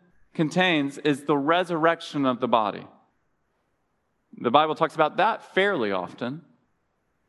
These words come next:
And it runs so counterintuitive and contrary to what we believe about heaven, because usually what we think about with heaven is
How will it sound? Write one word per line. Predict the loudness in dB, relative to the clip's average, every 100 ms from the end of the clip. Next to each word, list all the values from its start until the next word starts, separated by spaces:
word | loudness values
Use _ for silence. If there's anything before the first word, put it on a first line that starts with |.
| _ 0
And | 0
it | -2 -10 -8
runs | 4 4 4 -2
so | 2 4 6 6 4 2 0
counterintuitive | 2 2 2 0 0 0 2 4 4 4
and | -2
contrary | 0 2 2 2 4 4 4 2 -4 -12 -20 _
to | 0 2
what | 4 2
we | 0
believe | 0 2 2
about | 2 0 2
heaven, | 0 0 -2 -2
because | -2 -2
usually | 0 2 2 2 2
what | 0 0
we | -2
think | -2 0
about | 0 -2
with | -2
heaven | 0 0 -2 -4 -6 2
is | 2 2